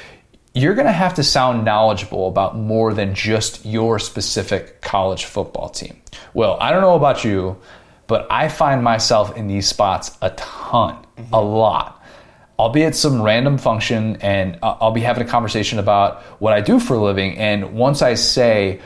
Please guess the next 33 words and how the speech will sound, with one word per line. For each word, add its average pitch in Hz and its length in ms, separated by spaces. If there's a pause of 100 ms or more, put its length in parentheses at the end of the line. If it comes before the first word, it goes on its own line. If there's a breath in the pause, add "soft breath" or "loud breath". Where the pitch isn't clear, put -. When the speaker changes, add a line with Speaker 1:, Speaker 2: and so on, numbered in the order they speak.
(220 loud breath)
Speaker 1:
"Oh, 127 400
I'm, 110 520
you 113 80
know, 101 220
I, 76 280
I 101 160
write 117 400
and 104 140
talk 117 160
about 101 160
college - 220
football 214 300
for 123 120
a 113 40
living," 101 380 (500 loud breath)
the 117 220
conversation 127 1000
will 104 160
go 104 340
one 113 200
of 104 100
two 110 120
ways. - 280 (920 loud breath)
Either 135 640
that 127 320
person 135 840
will 117 340
say, 117 580
"Oh, 214 160
that's, - 440 (200)
that's - 440
interesting, 123 720 (260 loud breath)
but 127 180